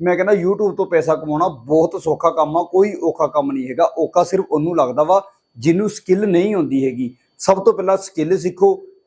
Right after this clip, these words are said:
ਟੌਪਿਕ ਤੇ ਕਿਵੇਂ ਕੰਮ ਕਰਨਾ, ਵੀਡੀਓ ਤੇ ਕਿਵੇਂ ਐਡਿਟ ਕਰਨਾ, ਕਿਵੇਂ ਵੀਡੀਓ ਨੂੰ ਸ਼ੂਟ ਕਰਨਾ, ਉਹਦੇ ਤੇ ਮੈਂ already, already ਮੈਂ ਸਾਰੀ ਮਤਲਬ ਟੌਪਿਕ ਬਣਾ ਬਣਾ ਕੇ ਨਾ ਮੈਂ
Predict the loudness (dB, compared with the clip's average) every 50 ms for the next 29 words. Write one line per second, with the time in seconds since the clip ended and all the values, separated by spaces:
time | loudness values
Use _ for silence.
0 | _ 0 2 2 2 2 0 -2 0 0 0 -2 -2 -4 -4 -4 -2 -2 -4 -4
1 | -2 -4 -4 -4 -2 -4 -4 -4 -4 -4 -4 -4 -6 -6 -4 -2 0 2 2 0
2 | -2 -2 -10 -4 0 0 0 2 2 0 0 0 -2 0 0 2 2 2 2 2
3 | 0 -2 -4 -2 -2 -2 -2 2 0 2 2 2 0 0 -2 -14 _ _ _ 2
4 | 2 4 4 4 2 2 0 -2 -6 -6 -4 2 4 6 6 6 6 4 2 0
5 | -2 -2 -4 -4 -6 -8 -2 2 4 4 4 2 0 -4 -6 -6 -6 -6 -6 -4
6 | 0 0 2 2 0 -2 -4 -6 -6 -6 -2 -4 -4 -2 0 -2 -2 -2 -4 -8
7 | -6 -4 0 2 2 2 2 0 -2 -2 0 -2 -4 -2 -2 -4 -4